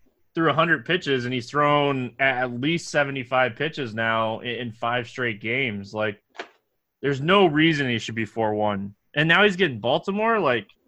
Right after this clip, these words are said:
I'll take, I'll take a shot on him, no doubt. Like, <laughs> he could have been playing a tougher team, and I probably would have taken a shot on him at this price point. So,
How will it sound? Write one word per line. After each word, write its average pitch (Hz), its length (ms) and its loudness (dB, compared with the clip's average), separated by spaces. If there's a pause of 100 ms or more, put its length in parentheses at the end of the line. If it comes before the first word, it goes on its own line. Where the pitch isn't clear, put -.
(480)
I'll 156 120 2
take, 196 300 2
I'll 143 140 4
take 165 220 2
a 131 40 -2
shot 123 280 4
on 113 100 -2
him, 120 440 2 (120)
no 120 200 2
doubt. 113 500 2
Like, 107 360 -2 (880)
<laughs> - 840 -20
he 175 180 0
could 220 120 4
have 202 80 4
been 190 120 6
playing 175 240 4
a 139 40 2
tougher 151 340 2
team, 117 240 -2
and 113 100 2
I 110 60 4
probably 113 280 4
would 110 80 0
have 101 100 -4
taken 110 220 -2
a 104 60 -6
shot 110 260 0
on 110 140 0
him 104 60 -4
at 101 120 -6
this 120 160 -4
price 101 280 -2
point. 101 360 -10
So, 101 320 -8